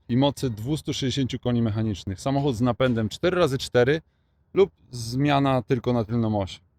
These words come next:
Szczerze, ten napęd diesla nieco mnie zaskoczył, bo rzadko się to zdarza w Stanach.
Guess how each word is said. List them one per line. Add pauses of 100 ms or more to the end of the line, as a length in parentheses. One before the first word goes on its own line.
Szczerze,
ten
napęd
diesla
nieco
mnie
zaskoczył,
bo
rzadko
się
to
zdarza
w
Stanach.